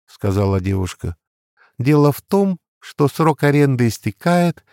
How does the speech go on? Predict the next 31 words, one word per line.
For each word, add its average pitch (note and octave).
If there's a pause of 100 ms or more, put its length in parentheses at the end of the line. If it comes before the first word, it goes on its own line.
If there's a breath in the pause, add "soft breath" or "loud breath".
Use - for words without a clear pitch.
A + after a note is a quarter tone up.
(420 soft breath)
и D#3+
если D#3+
вы C#3+
хотите C3+
снова C3
что-то G#2+
доложить G#2
и A#2+
оставить A#2
сейф A2
за G2
собой, D#3 (440 loud breath)
то G3
мы F#3
должны D3+
продлить A#2+
договор». G#2+ (800)
«Нет, G2+
ничего A2+
продлевать A2+
не C#3
будем. E2 (640 soft breath)
Я D#3
заберу B2+
то, D3+
что G#2+
там G2+
есть, E3
и F3+
мы C3+
распрощаемся. A#2